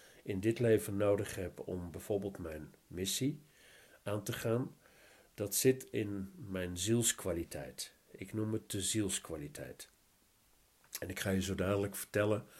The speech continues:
hoe ik kijk tegen de reis die onze ziel mogelijk, ik kan het echt absoluut niet bewijzen dat het zo is, dus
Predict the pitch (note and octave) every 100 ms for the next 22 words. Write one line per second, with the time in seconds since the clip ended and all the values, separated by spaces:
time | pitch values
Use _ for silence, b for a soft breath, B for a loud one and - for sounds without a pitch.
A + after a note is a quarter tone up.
0 | B B B B - G2 G#2+ - - -
1 | G2+ G2+ G2 - - - - - F#2 F#2
2 | F#2+ F2+ F2 G#2+ A2 A2+ - G2+ F#2+ F#2+
3 | F#2+ F2+ F2+ - F#2+ G2+ G2+ A2 G#2 F#2
4 | F#2+ - A#2 F3 - - _ - B B
5 | B B B - - F2 E2+ F#2 - -
6 | G#2 - G2+ F#2+ F#2 - F#2 F2 E2+ F#2+
7 | F2+ E2+ E2 F2 F2 G2+ G2 - F2+ F2